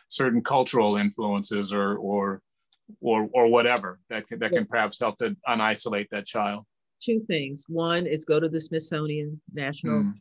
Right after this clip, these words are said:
Speaker 2: Museum. Um,
Speaker 1: Right.
Speaker 2: we go to Washington all the time, to go to the Washington Monument and to go to the White House, now that we can go to the White House again.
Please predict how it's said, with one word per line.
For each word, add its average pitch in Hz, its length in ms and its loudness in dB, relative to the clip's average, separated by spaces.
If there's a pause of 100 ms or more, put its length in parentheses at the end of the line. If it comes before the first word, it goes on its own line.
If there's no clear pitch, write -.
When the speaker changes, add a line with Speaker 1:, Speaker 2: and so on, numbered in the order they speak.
(120)
Speaker 2:
Museum. 143 540 -6 (480)
Um, 107 220 0
Speaker 1:
Right. 113 80 -6 (240)
Speaker 2:
we 160 80 -2
go 160 100 4
to 151 80 4
Washington 147 420 -2
all 139 140 -2
the 147 80 0
time, 147 260 -4
to 131 60 -10
go 135 80 -2
to 139 80 0
the 143 60 -2
Washington 143 480 -4
Monument 131 440 -6
and 123 80 -10
to 120 60 -12
go 131 120 -2
to 131 60 -4
the 123 80 -4
White 127 240 -2
House, 131 240 -10
now 120 120 -8
that 127 80 -4
we 135 80 -6
can 127 80 -12
go 131 100 -4
to 123 60 -6
the 123 60 -6
White 123 220 -6
House 117 200 -10
again. 123 260 -12